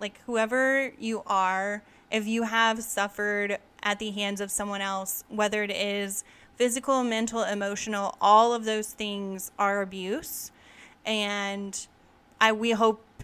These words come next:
that you know that we are there for you, because the, the thing that was, like, the scariest thing for me throughout that whole thing,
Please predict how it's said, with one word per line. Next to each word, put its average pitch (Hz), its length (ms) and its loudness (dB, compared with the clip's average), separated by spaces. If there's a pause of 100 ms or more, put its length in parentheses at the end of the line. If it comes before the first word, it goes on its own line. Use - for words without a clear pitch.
(140)
that 214 300 0
you 214 180 -2
know 196 320 0
that 190 200 -2
we 196 200 -6
are 190 560 -2
there 196 280 -2
for 202 180 -6
you, 202 480 -6 (200)
because 214 400 -2
the, 196 520 2 (420)
the 240 100 4
thing 302 220 4
that 311 180 2
was, 240 300 0
like, 220 180 -2
the 214 100 -4
scariest 208 480 -4
thing 214 140 -6
for 208 160 -8
me 190 240 -8
throughout 208 380 -2
that 214 160 -2
whole 214 160 -4
thing, 226 460 -4